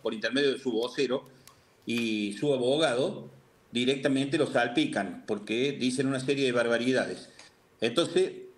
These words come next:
mm, me presenté ante la Fiscalía de Huinca contra esta persona. No, eh, no nos notifican de que haya ninguna causa. Esta persona es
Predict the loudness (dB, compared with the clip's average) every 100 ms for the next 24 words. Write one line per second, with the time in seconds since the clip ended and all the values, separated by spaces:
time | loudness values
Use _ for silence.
0 | _ -4 -2 -2 -2 -4 -2 -2 0 -2
1 | 2 2 2 2 0 0 0 0 2 2
2 | 2 0 0 -2 -4 -12 -14 -14 -20 _
3 | -4 -2 0 2 2 2 2 2 2 0
4 | 2 2 2 0 -4 -10 -18 _ -2 2
5 | 2 2 0 -4 -8 -18 -20 -20 -20 -20
6 | -8 -2 2 2 0 0 0 2 0 0
7 | 0 0 0 0 0 0 2 2 2 2
8 | 0 0 -2 -2 -4 -6 -8 -20 -20 -20
9 | -20 -20 -20 _ -4 0 0 0 2 2
10 | 2 0 2 2 2